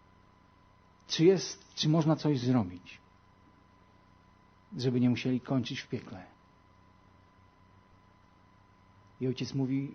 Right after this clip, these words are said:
że jest taki sposób. Że ty, synu, musisz stać się człowiekiem, musisz stać się jednym z nich.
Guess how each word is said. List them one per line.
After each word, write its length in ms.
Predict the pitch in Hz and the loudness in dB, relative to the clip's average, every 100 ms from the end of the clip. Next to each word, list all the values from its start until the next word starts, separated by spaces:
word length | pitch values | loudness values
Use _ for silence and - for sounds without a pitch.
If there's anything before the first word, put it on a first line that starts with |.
| 175 | -10
że 460 | 117 127 127 120 117 - | -6 -4 -2 -6 -10 -8
jest 400 | 143 143 - - | 0 0 -2 -10
taki 220 | 120 - | -12 -10
sposób. 380 | 110 - - 117 - - - - _ - - - - - - - - _ - - - - - - - _ _ - - - - - - - - - _ _ - | -10 -10 -10 -12 -20 -20 -20 -20 _ -20 -20 -20 -20 -20 -20 -20 -20 _ -20 -20 -20 -20 -20 -20 -20 _ _ -20 -20 -20 -20 -20 -20 -20 -20 -20 _ _ -8
Że 120 | 120 | -6
ty, 140 | - | -6
synu, 400 | 135 135 104 101 | -6 -4 -4 -2
musisz 300 | 123 110 123 | -4 -4 -6
stać 280 | - 127 120 | -6 -4 -4
się 140 | - 123 | -4 -6
człowiekiem, 600 | - 110 107 - 98 113 | -6 -8 -8 -10 -12 -10
musisz 280 | 113 120 | -10 -12
stać 280 | - 123 117 | -10 -8 -8
się 140 | - 113 | -8 -6
jednym 360 | 117 123 127 | -6 -6 -8
z 80 | 113 | -8
nich. 340 | 110 90 - | -10 -12 -20